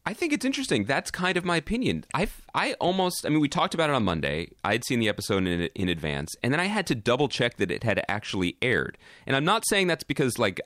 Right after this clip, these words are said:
I, you know, I always have my hand on the, the seismograph of culture, and I, and I maybe was worried that I had missed it, but that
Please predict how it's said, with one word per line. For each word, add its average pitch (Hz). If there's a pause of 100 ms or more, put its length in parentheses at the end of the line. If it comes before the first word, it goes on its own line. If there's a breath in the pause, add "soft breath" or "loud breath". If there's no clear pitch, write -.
I, 98
you 110
know, 92
I 104
always 104
have 101
my 95
hand 98
on 90
the, 85
the 87
seismograph 92
of 80
culture, 76
and 82
I, 80
and 82
I 78
maybe 82
was 82
worried 87
that 80
I 78
had 76
missed 123
it, -
but 87 (640 loud breath)
that 101